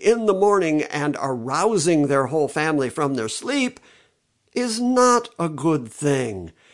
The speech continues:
Your friend is gonna come out and say, "Can you shut up for a while?" Even though you may have meant it as a good thing,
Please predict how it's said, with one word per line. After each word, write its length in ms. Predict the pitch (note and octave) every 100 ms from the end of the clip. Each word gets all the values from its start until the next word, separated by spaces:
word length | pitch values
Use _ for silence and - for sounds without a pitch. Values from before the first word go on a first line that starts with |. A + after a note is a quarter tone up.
| _
Your 160 | - G#3+
friend 340 | - G#3+ G#3
is 120 | G3 E3
gonna 200 | G3 G3
come 220 | F#3+ F#3
out 220 | F3+ F3+
and 140 | F#3+
say, 260 | - F#3+ F#3
"Can 240 | F3+ G#3+
you 240 | A3+ D#4 G4+
shut 360 | - D#4 B3+
up 200 | B3 C#4
for 240 | - C#4+ C4+
a 80 | C#4
while?" 600 | B3 B3 D4+ F#4+ G#4+ - _ _ _ _ _ _ _ -
Even 380 | B3 B3 G#3+
though 200 | F3 A3
you 280 | F#3+ D#3 F#3+
may 260 | F#3 F3 F#3+
have 240 | E3+ C#3
meant 260 | C#3 G3 F3
it 140 | D#3+
as 280 | - D3 C3
a 60 | B2+
good 340 | A#2+ D3 B2
thing, 480 | - B3 A#3+ F#3+